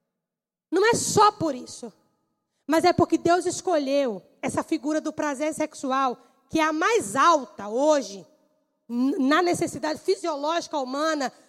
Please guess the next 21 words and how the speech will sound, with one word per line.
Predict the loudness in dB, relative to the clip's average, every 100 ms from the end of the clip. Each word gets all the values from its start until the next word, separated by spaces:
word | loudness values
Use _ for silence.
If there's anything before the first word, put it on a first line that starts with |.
| _ -8
do | -4 -2
ponto | 2 2
de | 4
vista | 2 0 0 0
psicológico | -2 -2 -2 2 2 6 6 8 4 0 -8 -8
humano, | -6 -2 0 0 -4 -10 -18 _ _ _ _ _ _ _ _ _ _ _ _ _
porque | -6 -4 -4
Jesus | -2 -4 -4 -10
usou | -6 -4
essa | -4 -6
figura | -6 -8 -6 -8 -8 -12 -16 _ _ _ _ _ _ _ _ _
pra | -4 -2
falar | -2 -2
de | -4
um | -6
casamento | -8 -8 -6 -8 -8 -10 -14 _ -20 _ _ _ _ _ _ _ _ _ -6
entre | -6 -6 -8
ele | -6 -6 -8
e |
a | -10
igreja. | -12 -16 -20 -20